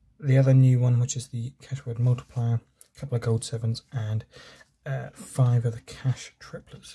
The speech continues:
forty pounds in total. And, uh, let's see how we do. So starting off with the cash triplets.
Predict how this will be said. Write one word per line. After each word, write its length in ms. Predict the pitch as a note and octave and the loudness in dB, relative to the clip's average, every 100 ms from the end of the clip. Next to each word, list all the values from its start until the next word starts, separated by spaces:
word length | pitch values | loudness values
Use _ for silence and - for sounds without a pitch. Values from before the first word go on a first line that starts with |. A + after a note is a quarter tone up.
| - | -14
forty 260 | - B2 | -8 -6
pounds 340 | A#2+ B2+ A#2 - | -4 -4 -4 -6
in 240 | B2 A2+ C3+ _ | -6 -6 -8 _
total. 520 | - - C#3+ - B2+ C#3+ _ - - - _ _ _ - | -20 -6 -4 -2 -4 -4 _ -20 -20 -20 _ _ _ -4
And, 320 | B2+ B2+ B2+ | 2 2 4
uh, 200 | C3+ C3+ | 2 2
let's 200 | C#3+ - | -2 -4
see 120 | - D3+ | -4 -4
how 200 | C#3 D3+ | -2 -2
we 120 | D3+ | -2
do. 260 | E3 - C3+ _ _ _ _ _ _ _ _ _ _ _ - _ _ _ _ - - - _ | -2 -4 -6 _ _ _ _ _ _ _ _ _ _ _ -20 _ _ _ _ -20 -18 -20 _
So 200 | E3 C#3+ | -6 -6
starting 360 | - - D3+ C#3 | -4 0 4 4
off 120 | C3+ | 4
with 120 | C3+ | -2
the 60 | - | -2
cash 180 | D3 - | -4 -4
triplets. 480 | - - G#3 - | -8 -6 -6 -6